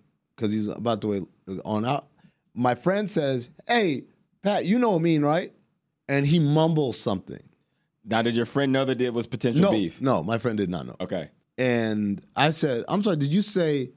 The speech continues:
Speaker 1: 'unfortunately,' or did you say 'I don't think so,' or
Speaker 2: So,
Speaker 1: something?"
Speaker 2: but you, you were like,
Speaker 1: It
Speaker 2: "Say it
Speaker 1: was,
Speaker 2: with your
Speaker 1: it was,
Speaker 2: chest, Pat
Speaker 1: it was,
Speaker 2: Bev."
Speaker 1: it was, no, but I really didn't, he,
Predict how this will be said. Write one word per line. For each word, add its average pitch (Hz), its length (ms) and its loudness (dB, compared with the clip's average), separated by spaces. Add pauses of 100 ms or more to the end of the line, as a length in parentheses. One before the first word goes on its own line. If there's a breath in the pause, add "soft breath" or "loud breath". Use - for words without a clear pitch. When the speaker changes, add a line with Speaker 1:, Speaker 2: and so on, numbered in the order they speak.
(260)
Speaker 1:
'unfortunately,' 233 840 0
or 190 100 0
did 139 180 -2
you 156 80 4
say 135 480 0
'I 104 220 0
don't 127 180 2
think 156 180 2
so,' 135 140 0
or 117 60 2
Speaker 2:
So, 127 60 2
Speaker 1:
something?" 143 220 0
Speaker 2:
but 131 40 0
you, 131 80 2
you 127 140 2
were 143 60 4
like, 123 180 0
Speaker 1:
It - 40 4
Speaker 2:
"Say - 80 4
it - 40 4
Speaker 1:
was, 175 80 4
Speaker 2:
with 165 120 0
your 220 80 2
Speaker 1:
it 226 40 2
was, 214 100 4
Speaker 2:
chest, 170 160 -2
Pat 165 160 2
Speaker 1:
it 196 80 4
was, 151 80 2
Speaker 2:
Bev." 180 320 0
Speaker 1:
it 208 100 2
was, 220 140 -6
no, 220 140 0
but 175 220 -2
I 170 120 4
really 185 340 2
didn't, 170 280 0
he, 147 140 0